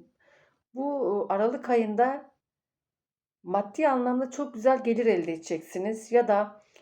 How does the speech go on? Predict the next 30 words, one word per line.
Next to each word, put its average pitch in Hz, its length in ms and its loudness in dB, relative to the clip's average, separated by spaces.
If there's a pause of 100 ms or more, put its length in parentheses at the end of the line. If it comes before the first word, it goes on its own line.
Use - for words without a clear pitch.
elinize 254 360 0
kısmetler 240 540 2
geçecek, 196 520 -4
ufak 240 300 -4
ufak 233 280 0
paralar 220 320 4
geçecek. 220 640 -4
Bunları 220 340 0
değerlendireceksiniz. 208 1300 2 (720)
Ee, 190 500 -2
ve 294 80 0
fırsat 294 600 -2
ayı 202 160 2
olarak 175 400 -2
görünüyor. 190 460 0
Sakın, 254 640 -2 (440)
e, 214 220 -2
fırsatları 285 600 -2
kaçırmayın 220 520 -2
arkadaşlar. 165 640 -4
Kafanıza 247 500 0
yatan, 196 500 0
içinize 240 460 -4
sinen 269 360 0
ne 294 140 6
varsa 226 440 0
bu 277 100 -6
dönemde 240 360 2
yapmanızı 190 540 0
istiyorum. 196 720 -2